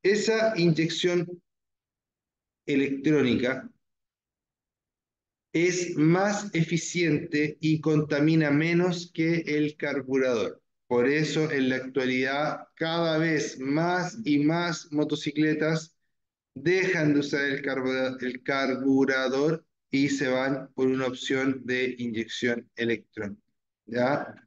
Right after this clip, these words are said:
La inyección en motocicletas funciona muy bien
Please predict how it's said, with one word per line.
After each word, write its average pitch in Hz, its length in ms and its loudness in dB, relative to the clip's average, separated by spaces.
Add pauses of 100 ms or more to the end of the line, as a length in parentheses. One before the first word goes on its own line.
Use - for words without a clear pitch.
(1040)
La 117 100 -2
inyección 131 840 0
en 120 140 0
motocicletas 143 880 -2 (120)
funciona 143 800 -2
muy 147 720 2 (380)
bien 110 400 -2